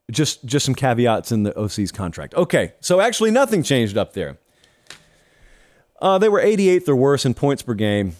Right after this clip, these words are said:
three of the last four years. Not ideal.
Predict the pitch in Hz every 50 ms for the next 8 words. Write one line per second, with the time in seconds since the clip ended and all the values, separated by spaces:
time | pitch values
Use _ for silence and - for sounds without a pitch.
0 | _ _ _ _ _ - 147 156 160 143 151 147 143 143 135 - - 131 131 127
1 | 110 92 82 78 80 - - - _ _ _ _ _ _ _ _ _ _ _ _
2 | _ _ _ _ _ _ _ - 80 73 82 92 104 110 127 107 90 80 92 98
3 | 110